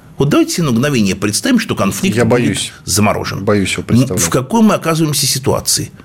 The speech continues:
Speaker 1: Что мы контролируем только одну область, Луганскую, до конца. Донецкую не контролируем до конца, без Славянска, Краматорска. Э,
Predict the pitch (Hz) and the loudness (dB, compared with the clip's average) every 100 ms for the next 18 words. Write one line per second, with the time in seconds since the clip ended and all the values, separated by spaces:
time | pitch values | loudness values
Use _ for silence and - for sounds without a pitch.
0 | - - - 131 147 110 - - - - | -10 -4 0 2 2 0 -4 -14 -16 -4
1 | 113 107 117 120 120 101 92 92 107 95 | 0 2 2 2 2 2 0 0 0 2
2 | 90 110 98 82 - 87 85 - - - | 0 2 0 0 -2 -2 -2 -2 -4 -4
3 | - - - - - - - - - 98 | -6 -4 -4 -4 -6 -18 -20 -20 -6 2
4 | 107 147 165 127 - - 104 95 104 107 | 4 4 2 0 -2 -4 -2 0 0 0
5 | 95 92 90 92 127 143 - - - 110 | 0 0 0 2 0 -2 -12 -16 -2 0
6 | 113 120 - 135 123 - 110 113 - 131 | 2 0 0 -2 -2 -2 0 0 2 2
7 | 107 98 - - 101 92 85 85 78 - | 2 -2 -6 -6 -4 -2 0 -2 -2 -2
8 | 127 - - - - - - - 127 131 | -4 -8 -16 -18 -18 -18 -18 -2 2 4